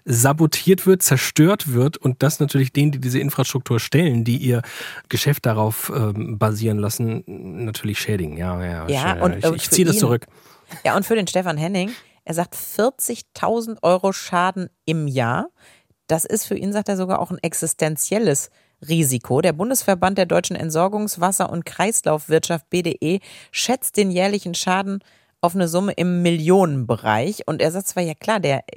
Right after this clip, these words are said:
Speaker 2: Einzelfall ist vielleicht relativ klein, ne? Ein so eine Tonne und noch eine Tonne. Aber das Ganze passiert eben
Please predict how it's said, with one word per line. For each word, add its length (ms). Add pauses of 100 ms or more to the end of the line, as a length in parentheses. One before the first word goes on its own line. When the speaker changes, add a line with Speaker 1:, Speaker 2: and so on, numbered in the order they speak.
(120)
Speaker 2:
Einzelfall 760
ist 140
vielleicht 280
relativ 460
klein, 320
ne? 140 (380)
Ein 240
so 80
eine 180
Tonne 320
und 180
noch 220
eine 140
Tonne. 280 (380)
Aber 280
das 220
Ganze 360
passiert 540
eben 340